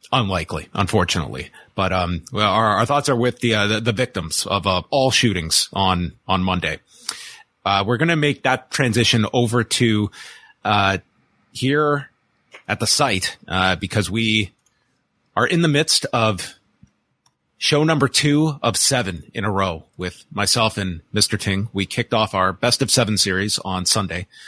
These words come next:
with a review of the New Japan Noah card from Saturday at Yokohama Arena, as well as the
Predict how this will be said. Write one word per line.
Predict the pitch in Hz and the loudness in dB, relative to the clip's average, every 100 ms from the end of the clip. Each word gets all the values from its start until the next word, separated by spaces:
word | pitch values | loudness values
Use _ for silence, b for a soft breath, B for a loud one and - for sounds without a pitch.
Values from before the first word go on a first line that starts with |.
| B B | B B
with | 101 104 | -2 2
a | 104 | 0
review | 101 101 123 131 139 - | 0 0 0 2 2 0
of | 117 92 | -2 0
the | 110 104 95 B B B | 2 2 0 B B B
New | 120 156 | -2 0
Japan | 160 - 147 151 139 110 | 0 0 0 2 0 0
Noah | 123 143 151 | 0 2 0
card | - 135 143 | 0 0 0
from | 120 113 | 0 0
Saturday | 123 120 123 127 | 0 0 0 0
at | 117 110 | 0 0
Yokohama | 127 113 123 123 110 | 0 2 2 2 2
Arena, | 104 120 131 | 2 2 0
as | 92 95 | -2 -2
well | 117 117 | 0 2
as | 110 92 | 0 0
the | 104 101 | 2 2